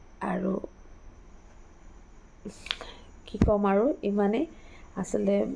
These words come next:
মই কি, মই আচলতে এই বস্তুটো আপোনালোকৰ লগত অকণমান ক'লোঁ কথাটো, কেলৈ মনটো বহুত খুন্ধুৱাই আছিলে তাইক লৈ বিশেষকৈ। আৰু ইমান মৰম লগা আৰু ছোৱালীজনী প্ৰতিভা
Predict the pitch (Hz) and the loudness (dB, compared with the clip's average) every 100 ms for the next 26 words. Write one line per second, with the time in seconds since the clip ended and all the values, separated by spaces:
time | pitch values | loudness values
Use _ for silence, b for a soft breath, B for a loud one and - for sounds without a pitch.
0 | - - - - 254 233 226 135 - - | -10 -18 -16 -2 2 4 4 2 0 -6
1 | - - - - - - - 277 285 240 | -20 -20 -20 -20 -20 -14 0 2 4 2
2 | 220 226 240 247 240 247 254 - - 254 | 2 4 4 4 4 4 4 2 2 2
3 | 254 233 233 254 240 233 220 220 233 233 | 4 2 2 4 4 4 0 4 4 6
4 | 233 - - 294 294 294 302 220 220 233 | 4 2 2 4 2 -2 2 2 4 2
5 | 233 214 214 220 254 233 220 220 214 262 | 2 2 2 2 2 2 2 0 2 2
6 | 311 311 - 214 185 202 202 196 - 190 | 2 0 -2 0 2 4 4 2 0 0
7 | - - - B B B B 202 202 208 | -2 -12 -20 B B B B 0 2 2
8 | 208 208 - 202 - - - B B B | 4 4 2 0 2 -2 -4 B B B
9 | B - - - - 185 - - - - | B -4 0 0 -2 -6 -12 -20 -20 -6
10 | 196 214 214 214 208 220 220 214 202 220 | -2 0 2 2 4 4 4 4 4 4
11 | 226 202 208 214 214 - - - - - | 4 4 4 2 2 -2 -8 -20 -20 -20
12 | - - - - - - - - - - | -20 -20 -20 -20 -20 -20 -20 -20 -20 -18
13 | - - 208 208 190 | -8 -2 0 0 0